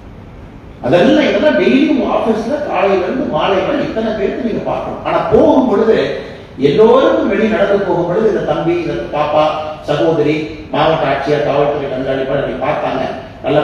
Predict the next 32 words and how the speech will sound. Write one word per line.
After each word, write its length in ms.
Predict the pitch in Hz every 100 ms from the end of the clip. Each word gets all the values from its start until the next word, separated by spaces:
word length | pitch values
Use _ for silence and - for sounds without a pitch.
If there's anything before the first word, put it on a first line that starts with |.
| 139
பேசினாங்கப்பா, 480 | 131 - 120 - -
சமாதானமா 480 | 120 127 127 104 - 113
பேசினாங்க, 400 | 117 - 113 113 104 - -
அவங்க 180 | 131 143 156
மேல 160 | - -
நம்பிக்கை 280 | 151 156 135
இருக்கு. 200 | 131 -
ஏன்னா 160 | 190 - - - -
டெமோக்ரஸி 680 | 170 190 269 277 269 240 - 220
மேல 160 | 220 220 202
நம்பிக்கை 400 | - 240 240 226
வர்றது 280 | - - 175 165
உங்க 100 | 196
மேல 160 | 190 180
தாங்க, 200 | 151 131 127
எங்க 120 | 196 202
மேல 160 | 196
கிடையாது. 320 | 156 147 113 - - - - - - - - - - - - - - - - - - -
அ-, 240 | - - - -
டெமோக்ரஸி 600 | 147 214 254 254 214 - 170
மேல, 180 | 151 131 139
ஜனநாயகத்தின் 760 | 196 220 233 226 220 214 208
மீது 180 | - - - 156
நம்பிக்கை 500 | 196 262 254 247 226
வருவது 380 | 196 190 185 294 151 156
உங்களை 340 | 190 214 220 226 -
போன்ற 240 | 208 226 233 202
மனிதர்களை 480 | 190 202 208 196 190 -
பார்த்துதான் 480 | 156 214 - 247 247
மக்கள் 280 | 208 220 208
நம்பிக்கை 300 | - 349 370
வரும். 200 | - -